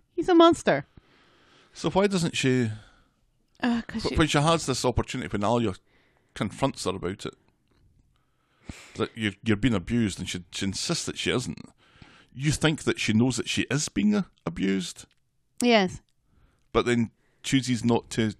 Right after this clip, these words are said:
Speaker 2: admit it? 'Cause does it, does
Speaker 1: Sometimes
Speaker 2: admitting it make it real?
Speaker 1: Sometimes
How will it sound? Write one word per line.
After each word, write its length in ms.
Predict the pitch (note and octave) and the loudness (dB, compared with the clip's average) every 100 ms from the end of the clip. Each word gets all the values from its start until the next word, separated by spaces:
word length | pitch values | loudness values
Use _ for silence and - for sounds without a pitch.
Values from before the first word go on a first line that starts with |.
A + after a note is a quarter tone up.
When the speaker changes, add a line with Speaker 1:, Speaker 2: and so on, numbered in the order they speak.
| _ - | _ -12
Speaker 2:
admit 340 | B2+ - D3+ - | -8 -2 -2 -2
it? 120 | - _ _ _ _ _ _ _ _ _ _ _ _ _ _ | -8 _ _ _ _ _ _ _ _ _ _ _ _ _ _
'Cause 180 | - C3+ | -2 2
does 180 | - F4 | 6 8
it, 100 | G4+ | 6
does 100 | - | 6
Speaker 1:
Sometimes 220 | D#4 C4+ | 6 8
Speaker 2:
admitting 460 | B3+ C#4 B2+ C4+ D3 | 8 6 4 2 2
it 180 | B2 - | 0 0
make 200 | A#2+ - | -2 0
it 80 | - | -2
real? 480 | G#2+ B2 F3+ G3 - _ _ _ | 0 2 2 -2 -6 _ _ _
Speaker 1:
Sometimes 1080 | - - C#4+ C#4+ D4 C4+ B3+ B3+ - - | -6 2 4 4 4 4 4 2 -2 -18